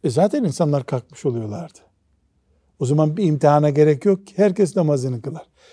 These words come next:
Gerçi kılmayan o zaman da kılmazdı Talha Hoca. O zaman da başka bir işi çıkardı.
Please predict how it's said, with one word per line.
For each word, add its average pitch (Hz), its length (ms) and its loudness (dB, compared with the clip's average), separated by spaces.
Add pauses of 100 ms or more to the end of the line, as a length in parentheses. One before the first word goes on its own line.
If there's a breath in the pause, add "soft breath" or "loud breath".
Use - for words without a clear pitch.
(360 soft breath)
Gerçi 262 280 -2
kılmayan 226 580 2
o 277 100 4
zaman 170 320 4
da 123 80 2
kılmazdı 107 540 -4
Talha - 360 -14
Hoca. - 140 -12
O 214 120 2
zaman 190 320 2
da 247 120 6
başka 247 320 2
bir 254 80 2
işi 196 220 -2
çıkardı. - 560 -8